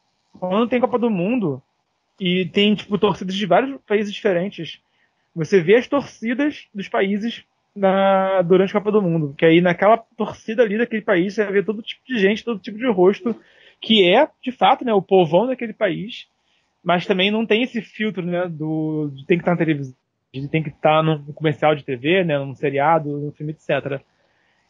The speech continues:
E aí uma coisa assim que é mu-, muito louca, se você quiser ver realmente a variedade de pessoas. E o-, outra coisa, gente, se a gente bo-, botar, tipo, o cartão postal, é,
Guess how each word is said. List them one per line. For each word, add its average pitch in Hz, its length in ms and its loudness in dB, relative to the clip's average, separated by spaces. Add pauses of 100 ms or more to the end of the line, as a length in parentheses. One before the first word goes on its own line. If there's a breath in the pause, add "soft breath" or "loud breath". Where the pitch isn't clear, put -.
E 156 100 2
aí 147 160 6
uma 165 120 4
coisa 185 140 4
assim 214 140 0
que 202 60 0
é - 20 4
mu-, 190 100 2
muito 196 280 2
louca, 247 280 4
se 160 100 -14
você 180 100 -8
quiser 208 260 -2
ver 180 200 4
realmente 220 360 -2
a - 20 -8
variedade 202 380 2
de 208 80 -8
pessoas. 196 720 -2 (560)
E 208 100 4
o-, 240 160 2
outra 247 180 4
coisa, 277 200 0
gente, 220 120 2
se 214 60 -2
a 190 40 0
gente 220 280 -4 (100)
bo-, 214 200 2
botar, 180 420 2 (220)
tipo, - 180 -6
o 170 40 0
cartão 220 340 0
postal, 214 520 -2
é, 180 140 -6